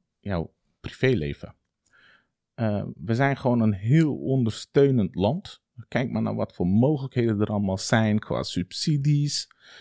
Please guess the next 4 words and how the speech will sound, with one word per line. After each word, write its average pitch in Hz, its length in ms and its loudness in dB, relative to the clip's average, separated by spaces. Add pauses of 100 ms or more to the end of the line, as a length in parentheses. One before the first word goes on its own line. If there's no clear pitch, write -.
(200)
eh, 85 540 -4 (300)
qua, - 420 -6
eh, 85 100 -8
groeifinancieringen. 135 1400 -2